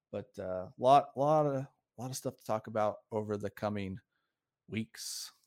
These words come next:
months, years, hopefully. Um, I appreciate you guys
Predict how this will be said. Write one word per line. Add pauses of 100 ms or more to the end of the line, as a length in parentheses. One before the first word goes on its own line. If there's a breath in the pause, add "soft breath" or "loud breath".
months, (120)
years,
hopefully. (560 soft breath)
Um, (100)
I
appreciate
you
guys